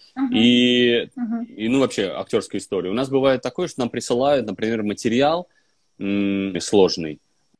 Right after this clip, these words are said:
Speaker 2: э, за ночь. То есть нам, у нас есть всего,
Speaker 1: Мгм.
Speaker 2: там, ну, сколько, вот вечер и какую-то часть утром до call time, да, до,
Speaker 1: Мгм,
Speaker 2: до
Speaker 1: мгм,
Speaker 2: времени
Speaker 1: мгм,
Speaker 2: вызова,
Speaker 1: мгм.
Speaker 2: когда тебе есть время подготовить этот материал.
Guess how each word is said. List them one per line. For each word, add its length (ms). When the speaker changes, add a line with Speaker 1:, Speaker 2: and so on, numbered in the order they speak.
Speaker 2:
э, 400
за 220
ночь. 340
То 40
есть 120
нам, 140
у 40
нас 220
есть 160
всего, 480
Speaker 1:
Мгм. 220
Speaker 2:
там, 180
ну, 80
сколько, 320
вот 180
вечер 680
и 260
какую-то 460
часть 340
утром 540
до 280
call 280
time, 280
да, 120
до, 200
Speaker 1:
Мгм, 60
Speaker 2:
до 120
Speaker 1:
мгм, 80
Speaker 2:
времени 260
Speaker 1:
мгм, 80
Speaker 2:
вызова, 380
Speaker 1:
мгм. 280
Speaker 2:
когда 220
тебе 280
есть 120
время 300
подготовить 440
этот 200
материал. 520